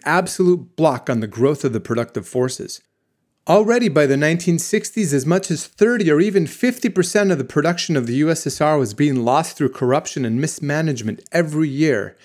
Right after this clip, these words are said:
By the time of Brezhnev, the rate of growth fell steadily from ten percent to six percent to five percent to one percent and eventually to zero. Once the Soviet Union was not able to obtain better results than capitalism, its fate was sealed.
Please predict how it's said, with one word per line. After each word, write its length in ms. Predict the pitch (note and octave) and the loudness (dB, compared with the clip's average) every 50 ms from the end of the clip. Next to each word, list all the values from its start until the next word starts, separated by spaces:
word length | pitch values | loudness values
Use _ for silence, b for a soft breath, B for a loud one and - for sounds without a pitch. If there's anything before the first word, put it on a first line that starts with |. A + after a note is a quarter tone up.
| b b b b b | b b b b b
By 120 | B2+ C3 | 0 0
the 100 | C3 C#3 | 0 0
time 260 | C3+ - F3 F3 F3 | 0 2 2 2 2
of 160 | D3+ A2+ G#2 - | 2 -2 -2 -2
Brezhnev, 640 | D#3+ F#3 G3+ E3+ C#3 C3 A#2 A#2 A#2 - - - | 0 2 2 2 0 -2 -2 -4 -4 -8 -10 -6
the 100 | - B2 | -4 -2
rate 240 | A2+ C3 D3+ E3 D3 | 0 2 0 0 0
of 160 | C3 A2+ A2 | -4 -6 -4
growth 320 | - C#3+ D3 D3+ D3 - | 0 0 0 0 -2 -6
fell 240 | - - D#3 C3+ A#2+ | -6 -4 -2 -2 -2
steadily 480 | - - - F3+ F#3 F#3 D#3+ B2+ A2+ G2+ | -6 -4 0 2 2 2 2 -2 -4 -4
from 220 | - - G2+ G2 | -6 -8 -10 -10
ten 280 | - - - D#3+ D#3+ E3 | -6 -4 -2 -2 -2 -2
percent 460 | E3+ E3+ D#3 - - D3+ D3+ - - b b b b | -2 -4 -4 -2 -2 -4 -4 -4 -8 b b b b
to 100 | - - | -14 -14
six 300 | - - - E3 E3+ - | -8 -4 -2 -2 -2 -4
percent 460 | - - C3 - - D3+ D3 D3+ - - b b b b b | -6 -8 -8 -4 -2 -2 -2 -2 -4 -10 b b b b b
to 100 | - A2 | -12 -6
five 320 | - - D3 D#3 E3 E3 | -2 0 2 2 2 0
percent 400 | - D#3+ D3+ - - E3+ E3 - | -2 -4 -2 0 0 0 0 -2
to 80 | - B2+ | -2 -2
one 280 | A#2 A#2+ D3+ F3+ F#3+ | 0 2 2 0 2
percent 440 | F#3 F#3+ F#3 F3+ - F#3+ F#3 F3+ - - b b b b | 2 0 0 2 2 0 -2 -2 -4 -8 b b b b
and 140 | - C3 C3 | -4 -2 -2
eventually 580 | A#2 A2+ D#3 F3+ F#3 F3 - C3+ B2 A#2+ A#2 | 0 0 0 0 0 0 -2 -2 0 0 -2
to 160 | A2+ - - G2+ | -4 -6 -10 -10
zero. 640 | F#2+ G2+ G#2 C3+ C#3 C3+ A#2+ G2 F#2 F2+ F#2+ - b b b b b b b b b b b | -10 -4 0 2 4 4 4 2 -2 -8 -12 -16 b b b b b b b b b b b
Once 220 | C#3+ D#3 F3+ F3 | 2 2 2 0
the 80 | - F3+ | -2 -2
Soviet 320 | - - G3+ F#3 F#3 F#3 | 2 4 4 4 4 2
Union 380 | F3 F3+ G#3+ G#3 F3 C#3 B2 A#2 | 2 2 2 4 2 2 2 0
was 160 | A#2 G#2+ A2+ | 0 0 2
not 280 | C#3+ D3 E3 E3 - - | 2 2 2 0 0 2
able 220 | E3+ F3+ E3 D3+ | 2 2 2 0
to 140 | - - C3 | -2 -2 -4
obtain 400 | A2+ - - D3+ D3+ D3 C#3 B2 | -4 -4 -4 -4 -2 -2 0 2
better 240 | C#3 C#3+ C#3 D3 C3+ | 2 2 4 4 2
results 420 | C3+ A#2+ B2 C3+ C#3 C#3 - - | 2 2 2 2 0 0 -2 -4
than 140 | C3 A2+ G2 | -6 -6 -6
capitalism, 640 | - - C#3 C#3+ - - D3+ E3 D#3+ D#3+ F3 E3 F3 - - | -2 -2 -2 -2 -2 -2 -2 -2 0 0 0 -2 -2 -4 -12
its 240 | - - - - | -16 -14 -14 -16
fate 340 | - - F3 D#3+ C3+ B2+ - | -6 -2 0 0 0 -2 -4
was 220 | - A2 G2+ - - | -8 -8 -8 -8 -8
sealed. 500 | - - E3 C3+ A2 G2 F#2 F#2+ - | -6 -2 0 0 0 -2 -4 -8 -12